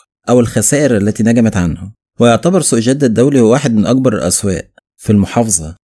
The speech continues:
والتي يتجاوز عمرها أكثر من خمسين عام، ويعد صرحا ضخما ذو تصاميم كلاسيكية فريدة من نوعها من الخارج.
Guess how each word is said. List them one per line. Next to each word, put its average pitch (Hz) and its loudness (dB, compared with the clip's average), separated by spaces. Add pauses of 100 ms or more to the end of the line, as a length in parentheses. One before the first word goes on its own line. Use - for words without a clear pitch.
(140)
والتي 117 2
يتجاوز 123 0
عمرها 110 2
أكثر 135 -2
من 98 0
خمسين 101 0
عام، 85 -4 (240)
ويعد 139 2
صرحا 139 -2
ضخما 101 -2 (300)
ذو 117 2
تصاميم 131 2
كلاسيكية 110 0
فريدة 123 0
من 98 2
نوعها 87 -4 (220)
من 113 4
الخارج. 92 -2